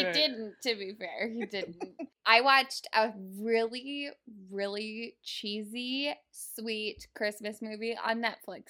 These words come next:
Speaker 2: today that I feel like you might like, um, called Single All the Way.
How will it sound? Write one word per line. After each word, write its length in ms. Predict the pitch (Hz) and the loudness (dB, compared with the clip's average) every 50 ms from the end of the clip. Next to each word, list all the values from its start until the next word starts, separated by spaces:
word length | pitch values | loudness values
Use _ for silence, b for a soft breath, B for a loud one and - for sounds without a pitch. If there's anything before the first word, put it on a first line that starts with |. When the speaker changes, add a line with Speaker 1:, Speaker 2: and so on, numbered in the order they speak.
| - - - | -20 -18 -12
Speaker 2:
today 380 | - 202 180 180 170 165 165 170 | -10 -6 -6 -4 -4 -4 -6 -4
that 100 | 180 180 | 0 2
I 120 | 185 180 185 185 | 2 2 0 0
feel 180 | - 208 190 185 | 0 0 2 2
like 300 | 185 185 190 190 185 - - _ _ _ | 2 2 2 0 -2 -8 -16 _ _ _
you 420 | - 202 190 196 196 185 180 180 180 | -12 -12 -8 -4 -4 -4 -4 -4 -4
might 260 | 190 185 180 185 - | -6 -6 -6 -6 0
like, 560 | - 208 196 180 170 175 196 233 - - - b b b b b b b b _ | 2 4 4 4 4 2 0 -2 -4 -8 -20 b b b b b b b b _
um, 320 | - 220 208 196 190 196 196 - | 4 4 4 4 2 -2 -8 -4
called 340 | - - 208 196 202 202 196 | 0 2 2 2 2 -2 -6
Single 460 | - - - 233 220 214 220 220 226 | -8 -4 0 0 2 2 2 4 4
All 420 | 226 226 226 220 196 202 196 202 | 6 6 4 4 4 6 6 6
the 160 | 202 214 202 190 | 6 4 2 2
Way. 560 | 185 180 165 143 117 113 160 196 254 254 | 2 2 2 2 2 0 0 0 -4 -6